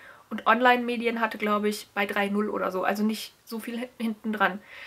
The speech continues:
Das heißt aber, man muss nicht einen eins Komma Abi hinlegen, um dort studieren zu können, was,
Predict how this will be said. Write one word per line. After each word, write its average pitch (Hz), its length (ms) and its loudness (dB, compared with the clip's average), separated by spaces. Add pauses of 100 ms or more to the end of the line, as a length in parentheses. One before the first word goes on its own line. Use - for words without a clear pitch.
(140)
Das 220 160 -4
heißt 320 200 4
aber, 262 200 8
man 254 140 6
muss 262 180 -2
nicht 254 160 0
einen 240 340 -4
eins - 300 -4
Komma 254 460 8
Abi 254 260 2
hinlegen, 247 360 -2
um 233 140 -10
dort - 160 -4
studieren 247 400 -8
zu 226 140 -10
können, 240 480 -8
was, 220 440 -8